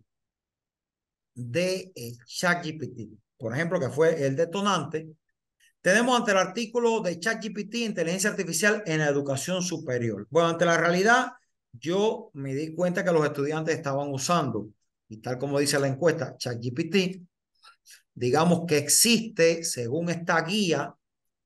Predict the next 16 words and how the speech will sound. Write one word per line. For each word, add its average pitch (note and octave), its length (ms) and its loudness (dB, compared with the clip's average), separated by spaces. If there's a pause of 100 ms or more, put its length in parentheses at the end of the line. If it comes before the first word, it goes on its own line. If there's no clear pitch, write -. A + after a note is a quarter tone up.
(640)
para F3+ 500 4
el C#3+ 220 -6
uso G#3 340 -2
de D3+ 100 2
la D3 40 -4
inteligencia C#3 480 -4
artificial, E3+ 720 0 (500)
¿cuándo B3 720 2
es A3+ 240 0
seguro G#3 520 -2
usar E3+ 320 -2
chat F3+ 460 -2
G C3 140 -10
P B2 100 -8
T? G#2+ 240 -10 (1600)
Bueno, C#3+ 480 2